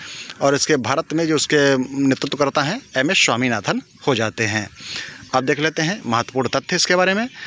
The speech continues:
तो ये भारत में उन्नीस सौ पैंसठ से अड़सठ के बीच में, ए, हरित क्रांति की शुरुआत की गई थी। ओके,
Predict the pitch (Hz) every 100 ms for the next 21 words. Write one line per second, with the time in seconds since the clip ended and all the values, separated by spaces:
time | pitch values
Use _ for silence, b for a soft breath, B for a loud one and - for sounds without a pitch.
0 | B B 143 156 151 139 160 170 190 147
1 | 143 139 160 135 123 160 - - 131 123
2 | 160 151 123 117 123 127 233 - - -
3 | 131 120 151 - 123 110 196 285 B B
4 | - - - 120 147 - 127 110 104 -
5 | 104 90 - - - 143 202